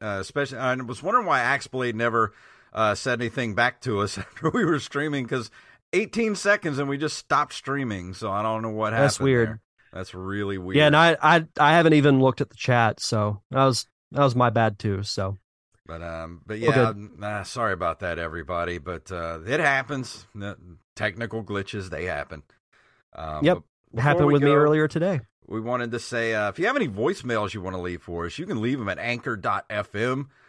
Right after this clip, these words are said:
Speaker 1: slash nerd cave retro, and we will play 'em on the show if you send us a voicemail. And, uh, Derek, you wanna tell 'em, uh, about our, our panels at Pensacon this year?
Speaker 2: Yeah, so we're doing, uh, two panels,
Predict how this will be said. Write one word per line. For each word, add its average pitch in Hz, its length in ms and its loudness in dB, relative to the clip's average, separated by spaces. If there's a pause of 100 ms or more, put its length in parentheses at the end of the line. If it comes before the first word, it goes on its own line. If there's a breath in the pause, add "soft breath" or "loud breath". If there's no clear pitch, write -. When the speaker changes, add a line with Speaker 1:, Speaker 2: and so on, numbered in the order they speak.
(120)
Speaker 1:
slash 101 380 -2
nerd 95 240 -4
cave 85 240 -10
retro, 110 580 -4
and 101 160 -8
we 151 120 -4
will 151 320 2
play 113 280 -4
'em 101 160 -4
on 95 120 -8
the 82 80 -12
show 85 400 -6 (480)
if 90 180 -10
you 92 80 -6
send 95 280 -8
us - 120 -10
a 82 60 -16
voicemail. 110 760 -4 (380)
And, 98 340 -4
uh, 92 260 -2
Derek, 104 360 -6
you 107 80 -10
wanna 123 160 -6
tell 131 340 -4
'em, 135 280 -8
uh, 107 220 0
about 110 240 0
our, 104 320 -2
our 101 380 0 (120)
panels 127 540 -6
at 82 140 -16
Pensacon 101 720 -6
this 73 180 -16
year? - 280 -18 (600)
Speaker 2:
Yeah, 143 360 6
so 147 500 6
we're 147 220 4
doing, 170 380 8
uh, 151 160 4
two 208 220 2
panels, 175 600 4